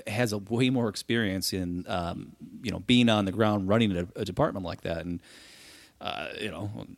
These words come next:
Buttigieg doesn't really have it. I'm glad he's on the right side of the issues, and hopefully that makes a difference. But, I mean, honestly, he's,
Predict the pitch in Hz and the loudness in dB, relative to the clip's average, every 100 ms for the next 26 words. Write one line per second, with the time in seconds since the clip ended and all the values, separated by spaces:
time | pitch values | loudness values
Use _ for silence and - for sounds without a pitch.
0 | - - 123 110 101 98 101 90 - 156 | -18 0 2 4 4 2 0 -4 2 4
1 | 107 95 113 107 123 123 110 107 107 95 | 4 4 4 6 6 6 4 2 2 2
2 | 98 101 - 107 104 95 90 95 160 202 | 2 2 0 0 2 0 -2 -2 -2 0
3 | 98 90 110 90 117 - 98 92 90 98 | 0 0 -2 -4 -4 -2 -4 -4 -6 -4
4 | 123 123 98 - 113 120 113 143 165 - | -2 -2 -2 0 0 0 -2 2 2 2
5 | 104 123 | 0 -2